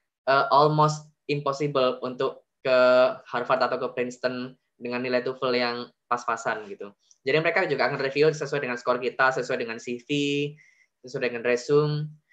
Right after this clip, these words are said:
Itu nanti kita cocok nggak di universitas ini gitu. Mereka akan bantu di proses itu. Tapi, eh, menjawab pertanyaannya, ada empat kalau untuk S dua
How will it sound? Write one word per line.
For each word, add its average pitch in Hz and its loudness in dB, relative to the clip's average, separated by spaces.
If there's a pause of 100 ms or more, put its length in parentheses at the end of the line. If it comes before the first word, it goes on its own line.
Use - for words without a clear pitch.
(240)
Itu 135 -2
nanti 147 0
kita 147 0
cocok 143 -2
nggak 147 2 (100)
di - 0
universitas 131 -6
ini 139 -4
gitu. 107 -6 (540)
Mereka 143 2
akan 170 -2
bantu 110 -2
di 113 -8
proses 107 -8
itu. 101 -10 (400)
Tapi, 156 0
eh, 135 0
menjawab 120 -2
pertanyaannya, 127 -4 (360)
ada 139 2
empat 143 0
kalau 127 -2
untuk 120 -4
S - -18
dua 120 -2